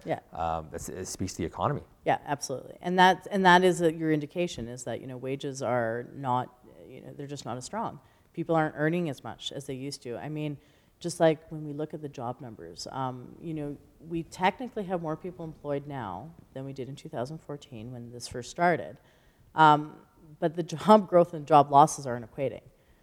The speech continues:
Speaker 1: So the job losses have all been in, like, professional and technical, primary and utilities, which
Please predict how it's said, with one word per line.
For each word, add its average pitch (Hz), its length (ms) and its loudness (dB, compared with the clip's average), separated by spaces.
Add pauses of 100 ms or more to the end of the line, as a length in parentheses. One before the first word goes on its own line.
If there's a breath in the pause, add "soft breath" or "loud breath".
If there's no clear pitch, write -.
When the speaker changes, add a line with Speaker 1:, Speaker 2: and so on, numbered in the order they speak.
Speaker 1:
So 170 160 4
the 151 140 2
job 175 300 8
losses 202 380 8
have 165 100 -6
all 160 180 10
been 160 160 0
in, 147 140 -6
like, - 160 -10
professional 139 460 2
and 127 80 -14
technical, 110 500 -8
primary 151 480 -4
and 143 100 -6
utilities, 107 540 -12
which 123 100 -14